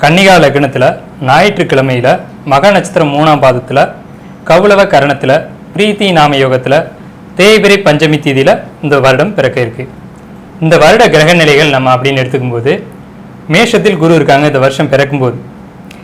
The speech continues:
இந்த வருஷ பிறப்புக்கு பின்னாடி மே மாசத்துல, அதாவது ஒண்ணு அஞ்சு ரெண்டாயிரத்தி இருபத்தி நாலுல குரு பகவான் ரிஷபராசிக்கு போறாங்க, மறுபடியும் மேசராசிக்கு வருவாங்க.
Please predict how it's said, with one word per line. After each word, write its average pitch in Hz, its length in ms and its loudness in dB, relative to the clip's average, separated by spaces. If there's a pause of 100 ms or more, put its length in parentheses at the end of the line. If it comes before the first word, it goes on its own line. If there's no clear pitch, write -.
(100)
இந்த 156 160 -2
வருஷ 185 320 2
பிறப்புக்கு 180 360 0
பின்னாடி 160 400 2 (680)
மே 170 80 2 (120)
மாசத்துல, 156 380 2
அதாவது 160 180 4
ஒண்ணு 180 220 0
அஞ்சு 165 220 0
ரெண்டாயிரத்தி 151 380 0
இருபத்தி 147 240 0
நாலுல 135 220 2 (480)
குரு 175 200 2
பகவான் 165 280 2 (380)
ரிஷபராசிக்கு 151 680 0
போறாங்க, 139 320 2 (200)
மறுபடியும் 175 440 0 (420)
மேசராசிக்கு 160 600 0
வருவாங்க. 123 300 0